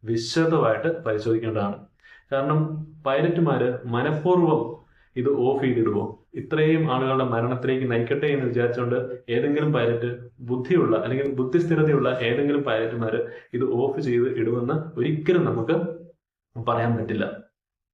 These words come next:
ആ, അതുകൊണ്ട് ഇതൊരു ഹ്യൂമൻ എറർ, ആ, എന്ന ഒരു കാര്യം നമുക്ക് കൺക്ലൂഷനിലേക്ക് എത്താൻ ഇപ്പം പറ്റില്ല. ആ, ഒരു കാര്യം കൂടി ഇതിനകത്ത് ഇനി വ്യക്തത വരാനുണ്ട്. അതായത് ഈ, ആ, കോക്പിറ്റിലെ സ്വിച്ചുകള്,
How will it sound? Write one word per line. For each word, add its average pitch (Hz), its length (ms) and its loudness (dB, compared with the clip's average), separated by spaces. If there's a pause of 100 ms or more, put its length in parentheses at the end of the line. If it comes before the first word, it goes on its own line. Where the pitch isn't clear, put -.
(840)
ആ, 131 60 -4 (720)
അതുകൊണ്ട് 175 300 2
ഇതൊരു 170 360 4
ഹ്യൂമൻ 165 400 2
എറർ, 165 640 0 (240)
ആ, 135 240 -2 (120)
എന്ന 147 260 2
ഒരു 160 320 4
കാര്യം 123 260 0
നമുക്ക് 123 200 -2
കൺക്ലൂഷനിലേക്ക് 139 800 -2
എത്താൻ 131 260 -2
ഇപ്പം 160 420 -4 (140)
പറ്റില്ല. - 520 -4 (540)
ആ, 127 260 -2
ഒരു 175 280 2
കാര്യം 156 240 4
കൂടി 143 140 2
ഇതിനകത്ത് 123 300 0
ഇനി 123 100 0
വ്യക്തത 120 360 0
വരാനുണ്ട്. 110 640 0 (220)
അതായത് 123 640 -2 (100)
ഈ, 170 420 -2 (260)
ആ, 120 420 -2
കോക്പിറ്റിലെ 147 640 -2
സ്വിച്ചുകള്, 139 760 0